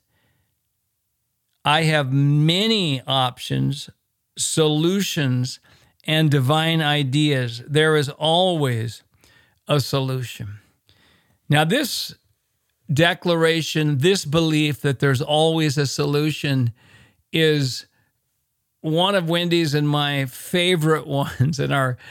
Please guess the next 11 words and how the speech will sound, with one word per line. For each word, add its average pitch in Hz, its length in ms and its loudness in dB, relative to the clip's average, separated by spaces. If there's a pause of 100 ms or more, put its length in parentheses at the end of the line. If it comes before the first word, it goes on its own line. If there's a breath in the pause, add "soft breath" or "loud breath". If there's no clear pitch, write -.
(180 loud breath)
Igniting 156 500 0
Hope 147 300 0
team. 151 440 -4 (300 loud breath)
We 160 360 -2
regularly 151 1080 0 (260 soft breath)
will 151 200 0
use, 165 520 -2 (280)
will 160 160 0
use 180 340 -4
it. 117 100 -8
Now, 165 240 -4